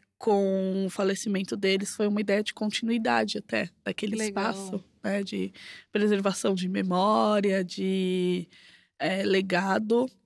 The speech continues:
Speaker 1: E que é engraçado que tudo isso permeia, é, o que eu busco no meu trabalho hoje em dia,
Speaker 2: Sim.
Speaker 1: né? Tudo veio de uma forma muito inconsciente, mas, não sei, hoje em dia eu tenho mais consciência sobre
Speaker 2: Uhum.
Speaker 1: isso,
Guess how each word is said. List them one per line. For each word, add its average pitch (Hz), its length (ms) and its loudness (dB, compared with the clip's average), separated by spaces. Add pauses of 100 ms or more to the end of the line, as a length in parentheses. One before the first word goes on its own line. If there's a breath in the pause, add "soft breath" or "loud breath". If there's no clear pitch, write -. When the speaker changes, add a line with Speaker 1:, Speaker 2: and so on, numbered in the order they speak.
(140)
Speaker 1:
E 226 100 0
que - 280 -2
é 214 100 4
engraçado 233 500 0
que - 120 -12
tudo 240 240 -2
isso 247 200 0
permeia, 233 840 2 (260)
é, 104 520 0 (800)
o 202 80 -4
que - 160 -2
eu 233 80 6
busco 277 440 0
no 233 100 2
meu 208 140 0
trabalho 190 440 0
hoje 185 180 -2
em 190 60 -2
dia, 180 420 -4 (140)
Speaker 2:
Sim. 190 80 -10
Speaker 1:
né? 180 260 -4 (440)
Tudo 196 220 -4
veio 226 220 4 (100)
de 214 140 -4
uma 220 160 2
forma 214 280 2
muito 214 280 -4
inconsciente, 233 840 -2
mas, 226 600 -2
não 262 180 -8
sei, 214 240 0
hoje 185 160 -2
em 190 40 -4
dia 185 120 -2
eu 190 40 0
tenho 208 180 -4
mais 196 180 -2
consciência 202 760 -4
sobre 185 320 -8
Speaker 2:
Uhum. 185 80 -8
Speaker 1:
isso, 180 340 -8